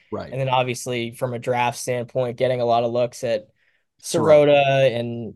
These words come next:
Speaker 2: and, and, um, Collar and Cabral, Maldonado, those guys. But
Speaker 1: So just quick background on you. Like, you have been obviously doing this for a,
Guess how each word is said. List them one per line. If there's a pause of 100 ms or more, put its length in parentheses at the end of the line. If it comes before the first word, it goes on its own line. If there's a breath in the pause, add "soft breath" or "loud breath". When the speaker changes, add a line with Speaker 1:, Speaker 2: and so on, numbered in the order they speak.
Speaker 2:
and,
and,
um,
Collar
and
Cabral,
Maldonado,
those
guys.
But
Speaker 1:
So (360)
just
quick
background
on
you.
Like, (340)
you
have
been
obviously
doing
this
for (220)
a,